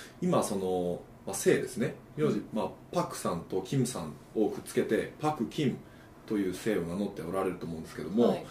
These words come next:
Speaker 1: その、私お会いした時はキム・ウギさんだったんですけども、
Speaker 2: うん。
Speaker 1: 最近はそのパクを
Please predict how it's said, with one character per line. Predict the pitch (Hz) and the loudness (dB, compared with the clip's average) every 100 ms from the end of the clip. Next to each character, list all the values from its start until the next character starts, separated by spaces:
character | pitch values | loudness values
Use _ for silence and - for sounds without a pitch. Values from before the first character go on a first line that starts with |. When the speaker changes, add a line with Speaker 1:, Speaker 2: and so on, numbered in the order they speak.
| - - - - | -16 -18 -20 -16
Speaker 1:
そ | - | -4
の、 | 104 95 - | -2 -2 0
私 | 131 135 | 0 6
お | 127 | 8
会 | 127 | 8
い | |
し | 131 | 6
た | |
時 | 135 131 117 | 0 2 2
は | - | 0
キ | - 123 | 0 0
ム・ | 120 | 2
ウ | 117 | 2
ギ | |
さ | 107 78 | 0 -4
ん | |
だ | 76 | -8
っ | 71 | -8
た | - | -10
ん | |
で | - | -12
す | - | -10
け | |
ど | 80 | -8
も、 | 87 85 98 | -6 -6 -6
Speaker 2:
う | |
ん。 | |
Speaker 1:
最 | 107 120 | -2 -2
近 | - 120 | 2 4
は | 107 - | 4 4
そ | 104 | -4
の | |
パ | - | -4
ク | 131 - | -2 -2
を | - | -4